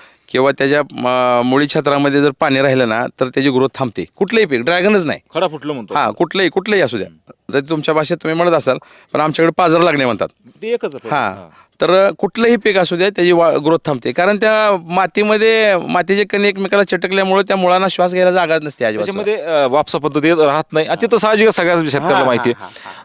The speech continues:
Speaker 2: तर त्या ठिकाणी सुद्धा जर मोठमोठे बेड केले तर नक्कीच त्याचा फायदा होऊ शकतो. पण
Speaker 1: शंभर टक्के.
Speaker 2: माझं, अ, मला असं अपेक्षित नव्हतं
Speaker 1: हं.
Speaker 2: की एवढा पाऊस पडेल. त्याच्यामुळे ती एक, अ, ब-, दुसऱ्याच्या चुकांमधून सुधारणा करायला पाहिजे, तसं मी त-, माझं प्रामाणिकपणे मत सांगितलं.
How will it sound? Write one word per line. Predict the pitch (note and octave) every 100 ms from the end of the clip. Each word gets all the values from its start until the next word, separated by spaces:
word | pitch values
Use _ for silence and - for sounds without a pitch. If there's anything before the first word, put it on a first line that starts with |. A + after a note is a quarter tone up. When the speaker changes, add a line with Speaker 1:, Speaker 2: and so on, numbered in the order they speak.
| -
Speaker 2:
तर | -
त्या | G3 A3
ठिकाणी | G3 A3
सुद्धा | G3+ G3+ G#3
जर | G#3
मोठमोठे | G3+ F#3 G3 G3
बेड | F3+ F3
केले | F#3+ C3+ G#2
तर | C3+
नक्कीच | C3 - D3
त्याचा | C#3 C#3+
फायदा | A#2 A#2+ C3
होऊ | A2+ B2+
शकतो. | C#3+ B2+ D3
पण |
Speaker 1:
शंभर | D#3+
टक्के. | D3+
Speaker 2:
माझं, | D3+ D3+ E3+ F#3+ B1 C3+ C3
अ, |
मला | B2 D3 D#3+
असं | D3 - D#3 C#3+ A#2
अपेक्षित | A#2+ E3+ - E3+
नव्हतं | E3+ E3+ C#3
Speaker 1:
हं. | - - - A2 A2
Speaker 2:
की | B2+
एवढा | C#3
पाऊस | C3 C#3 C3+
पडेल. | D#3 D3 - _ _ -
त्याच्यामुळे | C#3+ F#3 F3
ती | F#3+ G3
एक, | F#3+ G3
अ, | F#3 E3 -
ब-, | G2 B2 A2 -
दुसऱ्याच्या | - G#2+ G#2 C3+ D3 D3 E3+
चुकांमधून | - - D#3 D#3 E3
सुधारणा | D3+ D3 D3 D3+ D#3+ _
करायला | D3 C#3+ C#3+
पाहिजे, | D3 C#3 C3+
तसं | B2+
मी | C3 B2
त-, | A#2+
माझं | F2 A#2 A2+
प्रामाणिकपणे | A#2+ A#2+ A#2 A#2+
मत | A#2+ A#2+
सांगितलं. | A#2 B2 A2+